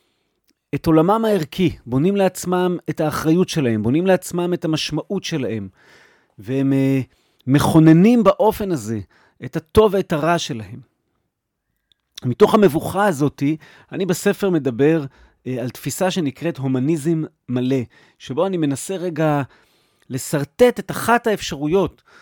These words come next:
אה, שאני מאוד מאמין בה, אה, להתמודד עם חלק מהדברים שהעולם הזה מזמן.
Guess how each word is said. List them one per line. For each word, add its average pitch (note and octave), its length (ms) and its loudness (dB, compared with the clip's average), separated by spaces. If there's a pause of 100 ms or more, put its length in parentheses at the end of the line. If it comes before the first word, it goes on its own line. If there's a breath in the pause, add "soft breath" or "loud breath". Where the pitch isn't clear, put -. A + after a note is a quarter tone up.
(280 soft breath)
אה, C3 160 -6
שאני C3+ 280 -4
מאוד D3+ 220 4
מאמין F3+ 360 0
בה, D3 180 2 (380 soft breath)
אה, C#3 280 -2
להתמודד D3+ 540 2
עם A3 100 -2
חלק B3 440 0
מהדברים C3 540 -2 (380)
שהעולם C3 480 0
הזה A#2 280 -2
מזמן. A2 500 -2